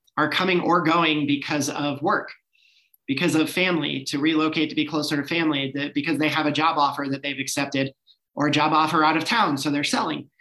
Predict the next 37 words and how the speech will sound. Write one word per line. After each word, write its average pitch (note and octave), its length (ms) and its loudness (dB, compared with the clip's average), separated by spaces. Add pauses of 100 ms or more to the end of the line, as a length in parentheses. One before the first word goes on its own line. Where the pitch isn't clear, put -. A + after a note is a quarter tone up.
(340)
or D#3 140 0
they're E3 160 2
moving F3+ 300 2
up, F3+ 240 -2 (280)
but D3+ 160 -4
they're D#3 100 2
not, F3+ 340 0 (680)
you D3 120 -4
know, D3+ 80 -2
you're, D#3 220 2
you're F3 220 0
seeing F3+ 320 -2
pressure E3+ 320 0
from D3+ 140 -4
people D#3 260 -2
who D3 300 2 (260)
are, - 560 -2
are D3+ 180 2
living D#3 280 2
and C#3 100 0
working D#3+ 300 0
in D3+ 200 0
that C#3+ 240 -2
community. C3+ 520 -4 (500)
In D#3 160 2
our D#3+ 320 2
community D3 580 0
and D#3 160 2
in D#3+ 200 0
other F#3 340 0
ski D#3 280 2
resort C#3+ 380 0
communities C#3+ 600 0
and C#3+ 240 -2
other D3 520 -2 (100)
tourism-oriented D3+ 1000 2
communities, C#3 580 0